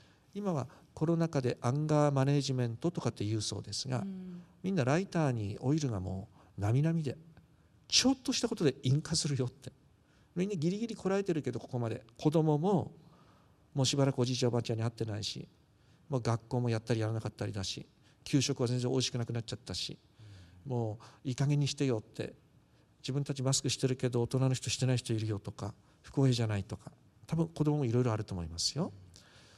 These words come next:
Speaker 1: そして、大人もなんだかいろいろピリピリして、繊細でってあると思いますよ。だから、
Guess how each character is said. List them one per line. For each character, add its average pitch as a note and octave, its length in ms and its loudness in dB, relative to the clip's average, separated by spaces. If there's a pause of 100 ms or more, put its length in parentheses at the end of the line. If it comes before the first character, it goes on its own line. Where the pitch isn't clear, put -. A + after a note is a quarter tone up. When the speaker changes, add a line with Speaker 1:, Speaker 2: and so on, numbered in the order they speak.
(120)
Speaker 1:
そ E3+ 140 -8
し - 140 -6
て、 A#3 300 -2 (360)
大 B2 120 -4
人 B2+ 140 0 (200)
も C#3 400 2 (420)
な F2+ 140 -2
ん F2 240 -4
だ F2+ 120 -4
か F3 260 0 (300)
い G2 80 -10
ろ E2 120 -4
い A2 60 2
ろ D#3+ 80 4
ピ F#3+ 140 -2
リ F3 100 0
ピ E3 140 -4
リ D#3 80 -2
し - 120 -8
て、 C3 220 -2 (180)
繊 A#2 300 -2
細 G#2+ 280 0
で C3 140 0
っ - 20 -4
て A2 300 -4 (180)
あ G2+ 80 -2
る G2+ 80 0
と - 80 -8
思 E2+ 120 -6
い D#2+ 60 -8
ま D2+ 100 -14
す - 200 -6
よ。 D3+ 140 -6 (520)
だ D3 60 -6
か - 80 -10
ら、 - 60 -12